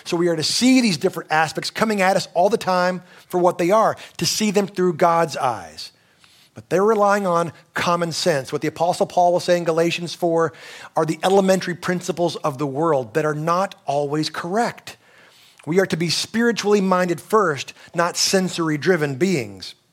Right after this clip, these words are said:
So these guys talk about all of the different, uh, evidences they have, the bread and the wine, and the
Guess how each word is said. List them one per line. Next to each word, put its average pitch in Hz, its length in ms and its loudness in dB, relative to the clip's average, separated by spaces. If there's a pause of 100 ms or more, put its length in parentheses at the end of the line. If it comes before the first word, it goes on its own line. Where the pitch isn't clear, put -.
(1600)
So 185 100 0
these 185 160 4
guys 185 300 6
talk 175 260 0
about 160 320 2
all 175 320 4
of 147 140 -4
the 170 340 -2
different, 170 540 -2 (320)
uh, 135 300 -2 (440)
evidences 185 680 2
they 165 120 4
have, 156 380 4
the 180 80 -4
bread 151 400 2
and 190 60 -2
the 190 60 0
wine, 156 340 2
and 175 120 -4
the 170 220 -4